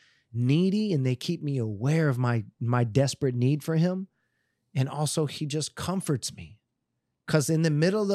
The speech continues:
the, 'cause before I needed drugs and alcohol to comfort me in the difficulties of life. And I wasn't living right. And now I'm trying to do the best I can to live right and honor God. And in those difficulties, I still find comfort, and he is my comforter.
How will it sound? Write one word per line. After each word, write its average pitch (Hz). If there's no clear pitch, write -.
the, -
'cause 139
before 170
I 139
needed 135
drugs 127
and 120
alcohol 127
to -
comfort -
me 113
in 123
the 120
difficulties 123
of 110
life. 117
And 139
I 147
wasn't 127
living 123
right. 104
And 123
now 156
I'm 156
trying 139
to 127
do 123
the 120
best 123
I 120
can 135
to 117
live 117
right 120
and 117
honor 117
God. 123
And 127
in 143
those 139
difficulties, 127
I 120
still 131
find 117
comfort, 113
and 110
he 156
is 143
my 117
comforter. 113